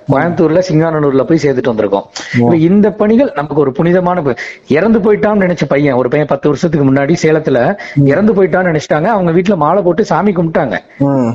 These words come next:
Speaker 1: அவன் இறந்து போயிட்டாங்கிறத அந்த, அந்த வீட்டுல அந்த ஒரு ஆள் இருந்ததையே எல்லாரும் மறந்து இயல்பு நிலைக்கு வந்துட்டாங்க.
Speaker 2: ம்.
Speaker 1: ஆனா அவரு திரும்ப மனநலம் பாதிக்கப்பட்டு போனவரு திரும்ப பத்து வருஷத்துக்கு அப்புறம் சேலத்துல மீட்டு எடுத்திருக்கோம்.
Speaker 2: ம்.
Speaker 1: அவங்கள கொண்டு போய் அந்த வீட்டுல கொண்டு போய் பேப்பர், நியூஸ் எல்லாத்துலயுமே வந்துச்சு, அது எல்லா செய்தித்திலயுமே வந்துச்சு.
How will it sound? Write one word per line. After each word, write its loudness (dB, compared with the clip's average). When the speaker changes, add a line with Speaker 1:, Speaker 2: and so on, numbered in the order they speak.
Speaker 1:
அவன் -2
இறந்து 2
போயிட்டாங்கிறத 2
அந்த, 0
அந்த 0
வீட்டுல 2
அந்த 2
ஒரு 2
ஆள் 4
இருந்ததையே 4
எல்லாரும் 2
மறந்து 2
இயல்பு 4
நிலைக்கு 2
வந்துட்டாங்க. -2
Speaker 2:
ம். 2
Speaker 1:
ஆனா -2
அவரு 0
திரும்ப 0
மனநலம் 0
பாதிக்கப்பட்டு 0
போனவரு 2
திரும்ப 0
பத்து -2
வருஷத்துக்கு 0
அப்புறம் 0
சேலத்துல 0
மீட்டு 0
எடுத்திருக்கோம். 0
Speaker 2:
ம். 2
Speaker 1:
அவங்கள 0
கொண்டு 0
போய் 0
அந்த 0
வீட்டுல 2
கொண்டு 0
போய் 0
பேப்பர், 2
நியூஸ் 0
எல்லாத்துலயுமே 0
வந்துச்சு, 0
அது -4
எல்லா 0
செய்தித்திலயுமே -2
வந்துச்சு. -2